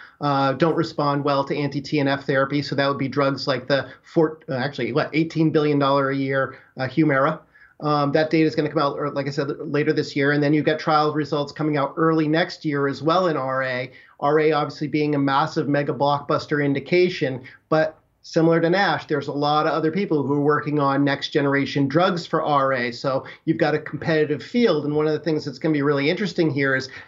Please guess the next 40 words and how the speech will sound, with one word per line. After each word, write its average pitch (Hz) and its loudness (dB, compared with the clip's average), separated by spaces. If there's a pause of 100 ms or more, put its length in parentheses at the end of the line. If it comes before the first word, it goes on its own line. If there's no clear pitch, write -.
how 175 4
will 175 4
Gilead 151 0
Sciences, 139 -4 (380)
uh, 143 0
position 165 2
filgotinib 139 0
to 151 -2
be 147 2
able 135 0
to 139 2
win 190 4
market 151 0
share 139 0
against 147 -4
some 147 -2
of 135 -6
these 135 -2
other 135 0
drugs? 135 0 (200)
Now, 151 -4
the - -6
question's 175 -2
been 143 -2
asked 190 0
of 139 -2
Gilead 139 -2
Sciences. 131 -6 (220)
What 147 0
they're 185 4
saying, 190 2
Christine, 156 2
is 139 -4
that 143 0
their 160 6
drug 160 0
is 120 -6
way 151 2
more 190 2
effective, 170 -2